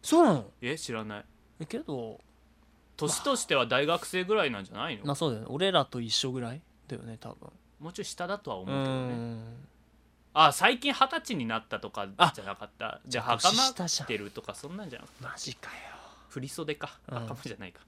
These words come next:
Speaker 2: 振り袖か。
Speaker 1: うん。
Speaker 2: で、だから、ちょっとポケモン世代に入ってると思うんだよね。
Speaker 1: <laughs> 確かにね。
Speaker 2: で、剛力が本名なのかは定かではありませんが、
Speaker 1: うん。うん。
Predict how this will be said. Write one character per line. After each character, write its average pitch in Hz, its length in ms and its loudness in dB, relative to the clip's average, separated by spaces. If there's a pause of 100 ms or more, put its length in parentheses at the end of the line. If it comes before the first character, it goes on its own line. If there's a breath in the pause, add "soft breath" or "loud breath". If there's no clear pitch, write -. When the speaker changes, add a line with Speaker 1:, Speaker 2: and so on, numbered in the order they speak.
(120)
Speaker 2:
振 120 80 -8
り 120 80 -6
袖 123 260 -4
か。 - 220 -4 (240 loud breath)
Speaker 1:
う 117 120 -10
ん。 - 20 -6
Speaker 2:
で、 175 420 6 (560)
だ 156 120 4
か 120 180 6
ら、 110 340 4 (1200 soft breath)
ち - 80 2
ょ 339 60 6
っ 339 60 -12 (100)
と 220 100 6
ポ 147 160 2
ケ 180 120 6
モ 170 140 2
ン 175 60 0
世 185 160 4
代 147 160 8
に 107 80 -4
入 233 220 10
っ - 60 2
て 196 180 2
る 143 100 2
と 131 120 2
思 185 120 10
う 175 60 10
ん - 20 4
だ - 60 10
よ - 40 10
ね。 - 60 6 (480)
Speaker 1:
<laughs> 403 240 12
確 240 240 10
か 151 140 4
に 123 100 -6
ね。 127 220 -6 (680 loud breath)
Speaker 2:
で、 156 500 8
剛 254 320 2
力 131 360 -2
が 120 380 6
本 196 340 0
名 123 220 0
な 107 120 -4
の 104 140 -8
か 107 160 -2
は 101 180 -2
定 143 340 -2
か 104 120 -8
で 101 80 -4
は 98 100 -4
あ 107 40 -4
り 135 80 -10
ま 143 120 -6
せ 147 160 -6
ん 117 80 -6
が、 98 320 -4
Speaker 1:
う 139 60 -8
ん。 123 40 -4
う 117 40 -6
ん。 110 100 -10